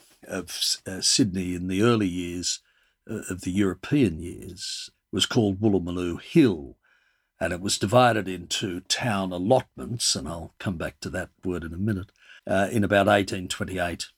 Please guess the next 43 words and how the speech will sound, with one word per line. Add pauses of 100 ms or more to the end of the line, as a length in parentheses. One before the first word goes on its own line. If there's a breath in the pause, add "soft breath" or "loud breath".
(200)
by
the
order
of
Governor
Darling. (500)
Now, (380)
as
I
say,
allotments,
uh,
was
a
pretty,
uh, (400)
inadequate
description,
because
these
blocks
ran
from
where, (580)
uh,
our
current
Macleay
Street
is
right
down
to (400)
Woolloomooloo
Bay.
I
mean,
they
were
huge
blocks
of
land.